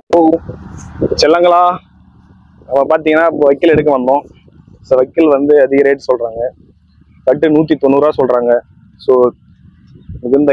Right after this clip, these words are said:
ஏமாற்றத்தோட திரும்ப போறோம். வேற வியாபாரி யாராவது மாட்டுவாங்க, அவங்ககிட்ட வாங்கிக்கலாம், இல்லைன்னா கொல்லிக்காரங்கிட்டே வாங்கிக்கலாம். கொல்லிக்காரங்கிட்ட பேசி வாங்கினாலும் அது வாங்க முடியும். ஏன்னா அவங்க இடைத்தரகர் கையில போயிடுச்சுன்னா அவங்க எப்படியா இருந்தாலும் வந்து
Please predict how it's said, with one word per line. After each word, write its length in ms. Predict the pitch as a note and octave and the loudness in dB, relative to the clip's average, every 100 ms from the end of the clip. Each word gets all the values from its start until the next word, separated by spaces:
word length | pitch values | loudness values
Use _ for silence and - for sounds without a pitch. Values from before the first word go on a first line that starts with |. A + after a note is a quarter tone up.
| C3 | 0
ஏமாற்றத்தோட 460 | D3 C#3+ C3+ C#3 C3+ | 0 -2 0 0 0
திரும்ப 180 | B2+ C3 A#2+ | -2 0 0
போறோம். 220 | B2 G3+ - _ _ _ _ _ _ _ F3 | 0 -2 -10 _ _ _ _ _ _ _ 0
வேற 140 | F#3+ F3+ | 2 2
வியாபாரி 280 | F3 F3 D#3+ | 2 2 2
யாராவது 220 | C#3+ D3 | 2 2
மாட்டுவாங்க, 320 | C3+ C3+ B2+ D3 | 0 0 0 0
அவங்ககிட்ட 260 | D3 C3 B2+ | 0 0 0
வாங்கிக்கலாம், 340 | B2 A#2+ E3 D3 | -2 -2 0 2
இல்லைன்னா 240 | D3+ D#3 C3+ A#2 - | 0 0 0 -4 -4
கொல்லிக்காரங்கிட்டே 540 | D#3+ G3 F#3+ D3+ D3+ D3 | -2 0 -2 -2 0 -2
வாங்கிக்கலாம். 340 | B2 A#2 - _ _ _ _ _ - D3+ | -2 -8 -12 _ _ _ _ _ -6 0
கொல்லிக்காரங்கிட்ட 460 | F3 F#3 E3 D3+ D3 | 2 2 2 0 0
பேசி 220 | C#3+ C#3+ | 0 0
வாங்கினாலும் 320 | C3 C3 C3 C#3+ | 0 0 0 2
அது 80 | B2 | 0
வாங்க 120 | B2 A#2 | -2 -6
முடியும். 220 | A2+ - _ C3+ | -8 -12 _ -2
ஏன்னா 120 | D#3+ D#3 | 0 0
அவங்க 160 | C3+ B2+ A2+ - _ _ _ _ - | 2 0 0 -6 _ _ _ _ -4
இடைத்தரகர் 480 | D3+ F3 E3+ D#3 D3 | 0 2 2 2 2
கையில 200 | C#3 C3+ C#3 | 2 0 2
போயிடுச்சுன்னா 340 | C#3 C3+ D#3+ | 0 0 -2
அவங்க 120 | C#3+ B2+ | -2 0
எப்படியா 180 | C#3 C#3+ | 0 0
இருந்தாலும் 260 | C#3+ D3+ C3+ | 0 0 0
வந்து 180 | B2+ | 2